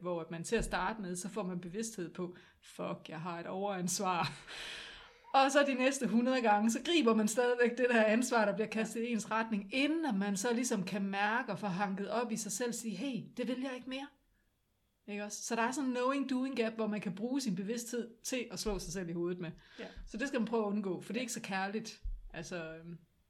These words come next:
Speaker 1: der skal man være sin egen kærlige forælder i nuet, kan man sige.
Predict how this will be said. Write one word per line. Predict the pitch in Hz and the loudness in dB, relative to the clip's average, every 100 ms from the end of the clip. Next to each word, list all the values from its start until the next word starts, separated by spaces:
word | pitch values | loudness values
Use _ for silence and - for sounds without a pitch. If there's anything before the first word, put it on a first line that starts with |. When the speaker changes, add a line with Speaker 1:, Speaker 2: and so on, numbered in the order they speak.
| _ - | _ -10
Speaker 1:
der | |
skal | 220 226 | -8 -4
man | 214 | -2
være | 208 | -2
sin | 185 | -2
egen | 196 202 | -4 -4
kærlige | 220 202 190 208 | -4 -4 -4 -6
forælder | - 202 185 160 151 | -6 -6 -6 -8 -10
i | 208 | -2
nuet, | 202 208 160 156 | 0 0 -4 -8
kan | 170 | -10
man | 160 | -8
sige. | 147 180 180 190 | -8 -8 -8 -12